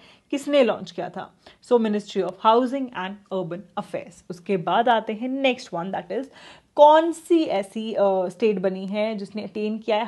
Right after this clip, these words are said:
हंड्रेड परसेंट ओपन डेफिकेशन फ्री प्लस कवरेज when it comes to स्वच्छ भारत मिशन ग्रामीण, ठीक है? So कौन सा है? It is यूपी, that is उत्तर प्रदेश जो है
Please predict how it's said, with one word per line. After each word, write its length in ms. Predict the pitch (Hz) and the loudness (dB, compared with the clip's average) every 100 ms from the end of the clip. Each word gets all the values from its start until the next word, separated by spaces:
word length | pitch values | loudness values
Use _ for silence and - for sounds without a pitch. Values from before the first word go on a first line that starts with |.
| - | -6
हंड्रेड 500 | 254 269 262 302 294 | -6 -6 -4 -4 -4
परसेंट 640 | - 226 226 226 196 165 202 - - _ | -2 0 0 -2 -8 -8 -14 -20 -20 _
ओपन 420 | - 277 285 311 | 2 2 6 6
डेफिकेशन 680 | 262 254 233 220 208 - 214 | 6 2 -2 0 -2 -2 -4
फ्री 320 | 202 - 208 190 | -4 -6 -8 -8
प्लस 400 | - 202 220 - | -4 -2 -2 -2
कवरेज 440 | 196 190 233 247 | -2 0 -2 -2
when 220 | 208 180 | -4 -6
it 100 | 170 | -8
comes 260 | 185 180 - | -8 -8 -6
to 140 | 277 | -8
स्वच्छ 440 | 294 247 285 285 302 | -6 0 2 2 -8
भारत 440 | 202 196 185 185 | -6 -4 -4 -6
मिशन 300 | 180 175 196 | -10 -10 -10
ग्रामीण, 680 | 185 175 165 156 180 240 202 170 - - | -6 -6 -6 -6 -4 -2 -4 -8 -20 -20
ठीक 140 | 185 | -8
है? 180 | 208 226 _ - - _ _ 214 | -6 -8 _ -20 -20 _ _ -2
So 100 | 214 | 4
कौन 240 | 233 220 | 2 2
सा 140 | 220 | 4
है? 260 | 240 247 262 | 4 2 -4
It 120 | 185 - | -8 -6
is 140 | 180 170 175 | -6 -6 -6
यूपी, 360 | 170 190 170 151 | -6 -6 -6 -8
that 220 | 143 170 | -10 -6
is 100 | 185 180 | -8 -8
उत्तर 280 | 240 240 262 | -12 -4 -4
प्रदेश 500 | - 180 165 165 170 | -2 -6 -6 -8 -8
जो 100 | 180 | -10
है 220 | 180 262 | -10 -12